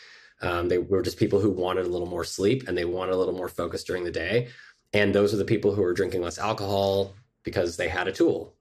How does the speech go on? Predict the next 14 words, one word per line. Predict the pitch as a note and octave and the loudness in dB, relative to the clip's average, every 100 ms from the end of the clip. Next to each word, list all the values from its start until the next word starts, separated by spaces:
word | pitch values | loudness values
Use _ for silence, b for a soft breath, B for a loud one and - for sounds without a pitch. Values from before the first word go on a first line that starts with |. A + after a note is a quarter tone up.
| - | -4
and | |
they're | F#2 | -4
drinking | F2 F#2 E2+ F2+ | -2 -2 -2 -4
less | F2+ F#2 - | -4 -6 -4
caffeine | F#2 F2+ C3+ F#2+ E2+ - | -4 0 0 0 -2 -8
because | F2 F2 E2+ | -6 -4 -2
they | |
have | F2 E2+ | -4 -4
a | F2 | -2
tool | C3 A2+ | 0 2
that | E2 | 0
gives | E2+ E2 | -6 -8
them | E2 | -4
energy. | G2 G2+ - - | -2 -2 -4 -16